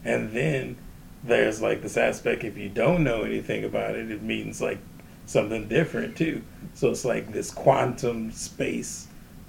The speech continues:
of, like, a card and a name, and is dedicated to a certain question. Like, what did you think about that set? And then, like,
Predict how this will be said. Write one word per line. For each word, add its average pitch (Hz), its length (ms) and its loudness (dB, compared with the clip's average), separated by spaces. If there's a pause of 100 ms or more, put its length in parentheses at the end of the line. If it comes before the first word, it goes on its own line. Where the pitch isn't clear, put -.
of, 110 220 4
like, 107 220 0
a 98 80 -2
card 110 520 6
and 107 140 -4
a 107 80 -4
name, 110 600 -2 (420)
and 107 120 -2
is 101 160 0
dedicated 107 720 0
to 113 180 0
a 110 40 -2
certain 117 420 -2
question. 120 760 2 (460)
Like, 110 240 -2
what 120 120 4
did 117 180 4
you 113 100 0
think 123 260 2
about 117 340 0
that 135 260 -2
set? - 320 0 (840)
And 143 200 4
then, 101 200 -2
like, - 340 -4